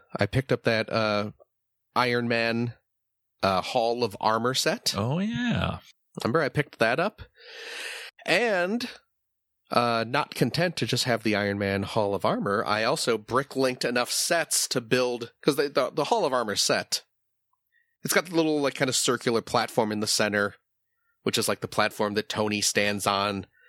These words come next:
Speaker 1: that his little robot arms suit him up. Uh, but then it has all these little display, uh, uh, cubbies, uh, where you can have all his various,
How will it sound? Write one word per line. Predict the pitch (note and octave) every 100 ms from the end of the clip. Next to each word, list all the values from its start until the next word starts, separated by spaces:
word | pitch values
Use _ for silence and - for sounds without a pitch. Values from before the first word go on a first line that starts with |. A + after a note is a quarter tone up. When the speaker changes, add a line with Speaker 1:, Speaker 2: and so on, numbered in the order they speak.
| _ -
Speaker 1:
that | G#2
his | G#2+ G2
little | G#2+ G#2+
robot | G2 G#2 G#2 G2+
arms | - G2 G2+ G2+ G2+
suit | - - G#2+ -
him | G#2
up. | F#2 F2 - - _ _ _ - -
Uh, | - A2+
but | A#2
then | D#3
it | D3+
has | D3+
all | D3+
these | C3 A#2
little | B2+ A2+
display, | F#2+ - - G3+ G3+ D#3 -
uh, | G#2 F#2 - _ _ _ _ _ _ _ _ -
uh, | F#2+ E2+ -
cubbies, | - A2+ F#2+ F#2 E3 - - _ _ _ _ _ _ _ _ _ _ _ -
uh, | G2+ G#2
where | G#2
you | G#2+ G#2+
can | A#2+
have | A2 G#2+
all | G2+ G#2
his | G2 G#2 F#2+
various, | G#2 G2 G2 - -